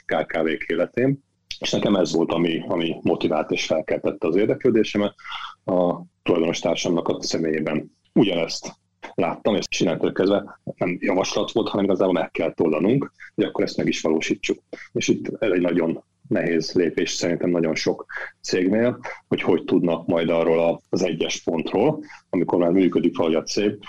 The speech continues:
tovább lépni egy olyan kettes pontra, amikor már akár skálázódhat fölfelé, és növekedni is tud, és akár egy kicsi vállalkozásból vállalattá tud válni. Ez nagyon-nagyon-nagyon nehéz dolog. Mi is sokat tanultunk belőle.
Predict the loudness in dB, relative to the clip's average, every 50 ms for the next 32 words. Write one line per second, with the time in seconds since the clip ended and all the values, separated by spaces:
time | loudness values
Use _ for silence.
0 | -20 -16 _ 0 2 2 2 2 2 0 0 -2 -2 -4 -4 -4 -2 0 0 0
1 | 0 -2 -4 -4 -4 -4 -4 -2 -2 -4 -6 -4 -4 -2 0 0 0 0 -2 0
2 | 0 0 0 0 0 0 2 2 2 0 0 -2 -4 -8 _ _ _ -8 -8 -6
3 | -2 -2 -2 -2 -2 -2 -2 -2 0 0 2 2 2 2 2 0 0 -2 -4 -6
4 | -6 -10 _ -6 -2 0 0 0 2 2 2 4 4 2 0 -2 -4 -4 -4 -4
5 | -4 -4 -4 -2 0 0 0 0 0 0 -2 -2 -4 -4 -6 -12 -16 -14 -12 -10
6 | -10 -12 -10 _ -6 -6 -4 -4 -2 -2 -2 -4 -4 -4 -6 -4 -2 -2 -2 -2
7 | -4 _ 0 2 2 2 2 2 2 0 0 0 0 2 2 2 2 2 0 2
8 | 2 4 6 6 6 4 2 0 -6 -12 -12 -6 _ 0 2 2 2 2 0 0
9 | -2 -4 _ -4 -4 0 2 2 2 2 2 0 0 0 -2 -4 -6 -8 _ _
10 | _ _ -4 -2 0 0 0 -2 -4 -8 -10 _ -14 -14 -14 _ _ _ _ _
11 | -10 -6 -2 0 2 2 2 2 2 2 2 2 2 2 2 2 2 0 0 0
12 | 0 2 2 2 4 4 4 4 4 4 2 -2 -8 -18 -20 -18 -18 -16 -14 -14
13 | -14 -16 -18 -10 _ -2 0 0 0 0 0 0 0 0 0 2 2 4 4 4
14 | 4 4 4 4 4 4 4 4 4 4 2 2 0 -2